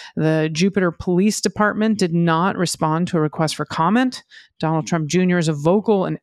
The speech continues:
adamant supporter of his father and has been on the campaign trail with him often throughout the year.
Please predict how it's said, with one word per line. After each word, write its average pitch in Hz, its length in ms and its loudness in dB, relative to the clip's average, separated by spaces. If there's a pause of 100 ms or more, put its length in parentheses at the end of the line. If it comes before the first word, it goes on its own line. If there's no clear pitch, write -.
adamant 240 420 2
supporter 208 400 0
of 180 100 0
his 165 120 -4
father 160 480 -2
and 165 160 -12
has 156 220 -4
been 160 120 -2
on 156 80 0
the 156 80 -2
campaign 165 480 -2
trail 170 320 0
with 156 140 -4
him 165 220 -2 (360)
often 196 600 0
throughout 175 420 -2
the 175 80 -6
year. 190 400 2